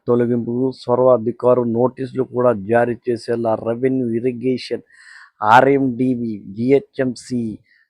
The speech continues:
పంచాయతీరాజ్లకు పరిపాలక శాఖ లేక చట్టం మార్పుల అధికారులు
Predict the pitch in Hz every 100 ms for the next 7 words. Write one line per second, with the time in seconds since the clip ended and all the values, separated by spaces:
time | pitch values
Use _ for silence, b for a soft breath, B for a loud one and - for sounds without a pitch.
0 | _ 113 117 127 135 120 127 123 117 120
1 | - 117 107 _ _ - 110 117 _ 120
2 | 117 120 113 - 120 117 113 101 110 117
3 | - 113 - 113 - 127 127 117 113 _
4 | _ _ - - 104 117 127 - 120 120
5 | 107 110 120 117 123 120 110 110